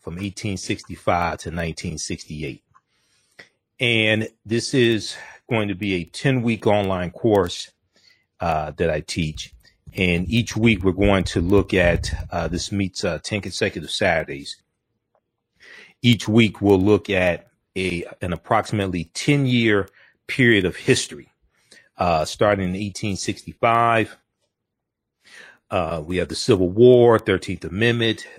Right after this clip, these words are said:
uh, Forty Acres and a Mule, Special Field Order Number fifteen.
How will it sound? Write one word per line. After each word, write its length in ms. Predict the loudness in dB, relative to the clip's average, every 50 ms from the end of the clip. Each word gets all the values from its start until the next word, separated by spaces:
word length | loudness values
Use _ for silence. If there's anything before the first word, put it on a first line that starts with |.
| -20 -18
uh, 320 | -14 -14 -12 -12 -12 -14
Forty 360 | -10 _ 0 2 2 2 2 0
Acres 260 | 0 -2 -4 -4 -4
and 120 | -4 -4
a 60 | -4
Mule, 360 | -2 2 4 6 6 6 6 4
Special 360 | 0 -2 -6 -6 -4 -6 -10
Field 300 | _ -2 -2 -2 0 0
Order 180 | -2 -2 -2
Number 220 | -2 -4 -6 -8 -8
fifteen. 840 | -6 -4 -4 -4 -4 -4 -2 0 0 0 0 -2 -2 -4 -6 -8